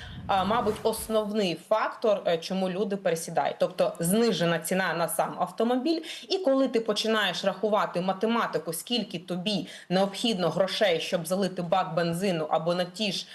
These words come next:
гроші перевести і проїхати на електро, ну, там колосальна різниця, особливо якщо є домашня розетка, та може сягати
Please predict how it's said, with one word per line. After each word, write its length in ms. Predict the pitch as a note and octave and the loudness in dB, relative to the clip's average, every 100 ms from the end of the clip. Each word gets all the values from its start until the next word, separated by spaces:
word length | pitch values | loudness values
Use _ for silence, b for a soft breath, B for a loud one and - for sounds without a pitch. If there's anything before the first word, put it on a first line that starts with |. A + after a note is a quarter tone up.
| B | B
гроші 480 | D#3+ F#3 G#3+ F3 E3 | 0 2 4 2 0
перевести 560 | D#3+ E3+ E3 E3+ G#3 G3+ | 0 2 0 -2 -8 -8
і 80 | F#3+ | -10
проїхати 540 | - F3+ G3 - F3+ | -6 -4 -2 -2 0
на 160 | F3 F3+ | 0 2
електро, 520 | G#3 D4+ - G3+ E3 B B | 4 2 2 2 2 B B
ну, 80 | A#3+ | -2
там 240 | A#3 A3+ G3+ | 0 0 2
колосальна 600 | A3 A3 G#3 G#3+ F#3 E3 | 2 2 2 0 2 0
різниця, 580 | E3 E3 A3 D4+ G#3+ F3+ | 0 -2 -2 -2 0 0
особливо 440 | E3+ E3+ F#3 F#3+ | 0 -4 -2 2
якщо 340 | E3+ E3 - F3 | 2 2 -2 -6
є 240 | F3 F#3 | -2 0
домашня 460 | E3 F3 F#3 E3 D#3+ | 0 0 -2 -2 0
розетка, 440 | D#3 D#3 A3 - | 0 2 2 0
та 140 | D#3+ E3 | -2 -2
може 260 | F3 D#3+ | -2 -4
сягати 540 | - D#3 G3 G#3 F3+ | -4 0 0 0 -2